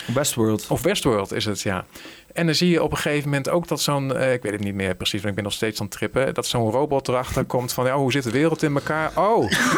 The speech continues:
Speaker 2: <coughs> maar er zijn bad boys. Oh, maar ik ben er ook een. En, eh, dus je kunt nou een wappie zijn, terwijl je tot de parasieten behoort.
Speaker 1: Ja.
Speaker 2: Alleen je bent wel schadelijk voor je, voor relaties in je omgeving
Speaker 1: Oké,
Speaker 2: en
Speaker 1: dan
Speaker 2: dergelijke.
Speaker 1: vind ik het een goeie.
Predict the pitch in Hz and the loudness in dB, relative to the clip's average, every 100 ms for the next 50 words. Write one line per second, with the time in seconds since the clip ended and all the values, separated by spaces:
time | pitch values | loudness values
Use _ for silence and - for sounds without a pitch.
0 | - - - 170 - 143 147 147 147 135 | 0 0 2 0 0 -4 -2 0 0 0
1 | 165 170 131 143 170 220 - - - - | 0 0 2 2 2 2 -2 -4 -12 -2
2 | 185 190 165 147 139 123 247 262 131 95 | 4 4 4 0 0 2 2 2 0 -2
3 | 87 - _ _ _ _ _ _ _ _ | -8 -20 _ _ _ _ _ _ _ _
4 | _ 147 143 135 - 131 135 131 131 127 | _ -4 -4 -4 -2 0 2 2 4 4
5 | 127 127 - - 160 139 120 160 - - | 4 2 0 0 0 0 0 0 0 -2
6 | 90 98 131 147 107 107 - - 104 98 | -2 -2 -2 0 0 -2 -6 -4 -4 -2
7 | 202 220 110 - - - _ - 135 113 | -2 0 -2 -6 -20 -20 _ -4 0 2
8 | 92 - 123 156 147 170 139 131 127 127 | 0 2 2 4 4 2 2 0 2 0
9 | 123 156 143 - 165 147 101 127 - - | 2 2 2 0 0 0 0 -2 -2 -2
10 | 120 113 110 107 107 107 113 117 110 113 | 0 2 2 2 2 0 -2 -2 -2 -2
11 | 110 - 113 - 110 104 117 - 190 - | -2 -4 -4 -4 -2 -2 -2 0 0 0
12 | 147 185 147 120 135 117 101 170 - 185 | 0 0 2 2 2 0 -4 -2 0 0
13 | 165 160 123 | 0 2 2